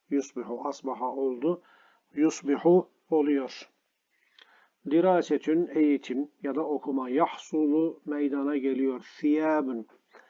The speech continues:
Sevbun ve siyabun. Elbiseler demek. Sevbun elbise, siyabun elbiseler. İnsanun insan.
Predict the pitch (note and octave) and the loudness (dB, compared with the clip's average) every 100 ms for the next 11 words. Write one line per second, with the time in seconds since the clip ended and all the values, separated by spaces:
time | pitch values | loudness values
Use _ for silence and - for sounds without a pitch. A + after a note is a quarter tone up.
0 | _ _ - - E3 E3+ F3 E3 D#3+ F3 | _ _ -20 -4 2 6 8 8 6 6
1 | F3 F3+ E3 D3+ D3+ D#3 D3 D3+ D3+ C3+ | 6 4 4 0 2 4 4 4 0 0
2 | C3+ C3 C3+ D3 C#3+ C3+ C3+ D3+ D3 D3+ | -2 -2 -4 -4 -4 -4 -6 -2 0 0
3 | C#3+ B2 - - - B2+ A2+ A2 _ - | -2 -6 -12 -18 -12 -8 -8 -10 _ -6
4 | C#3 C#3+ B2+ B2+ B2+ C#3+ C3+ A#2+ B2 E3 | -2 -2 -2 -4 -6 -4 -4 -4 -6 -6
5 | D#3 C#3+ C#3 C3+ B2+ D3+ B2+ B2 A#2+ B2+ | -4 -2 0 -2 -4 -4 -4 -6 -8 -8
6 | B2+ A#2+ - C3+ C3 - D3 B2 B2+ D3+ | -8 -8 -4 -4 -4 -6 -8 -6 -6 -6
7 | C#3 C3+ B2+ - A#2+ | -6 -8 -8 -12 -14